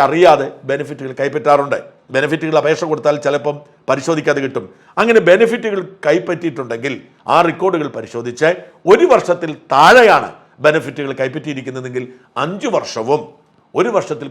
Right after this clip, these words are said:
കൂടുതലാണെങ്കിൽ പത്ത് വർഷവും കൂടി എക്സ്റ്റൻഷൻ കൊടുക്കും. എന്ന് വെച്ചാൽ കെയറർ വിസയിൽ എത്തിയിരിക്കുന്ന ഒരാൾക്ക് പതിനഞ്ച് വർഷം കഴിഞ്ഞാൽ മാത്രമേ പി ആർ കിട്ടൂ എന്ന് പറയുന്നു. ഒരു വർഷം ബെനിഫിറ്റ് വാങ്ങിയിട്ടുണ്ടെങ്കിൽ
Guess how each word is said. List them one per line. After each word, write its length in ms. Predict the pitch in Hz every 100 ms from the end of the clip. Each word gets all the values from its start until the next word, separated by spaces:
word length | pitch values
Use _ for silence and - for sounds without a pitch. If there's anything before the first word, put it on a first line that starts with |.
| -
കൂടുതലാണെങ്കിൽ 640 | 156 311 196 143 135 135 135 - _ -
പത്ത് 300 | 147 - 311 262
വർഷവും 300 | 160 151 135
കൂടി 160 | 123 123 113
എക്സ്റ്റൻഷൻ 360 | - 117 110 113
കൊടുക്കും. 300 | 123 135 127 - _ - 123
എന്ന് 160 | 156 147
വെച്ചാൽ 360 | 95 113 127 175 - _ -
കെയറർ 300 | 165 226 240 208
വിസയിൽ 240 | 180 165
എത്തിയിരിക്കുന്ന 400 | 135 135 123 127 123
ഒരാൾക്ക് 240 | 131 127 135
പതിനഞ്ച് 300 | 143 220 233
വർഷം 180 | 185 151 131
കഴിഞ്ഞാൽ 260 | 131 123 117
മാത്രമേ 380 | 113 139 139 151 180 - _
പി 80 | - 165
ആർ 60 | 180
കിട്ടൂ 160 | 139 123
എന്ന് 120 | 117 113
പറയുന്നു. 340 | 120 123 160 170 - _ 160
ഒരു 140 | 233 254
വർഷം 260 | 196 - 135
ബെനിഫിറ്റ് 400 | 123 170 190 175 143
വാങ്ങിയിട്ടുണ്ടെങ്കിൽ 560 | 131 123 127 123 123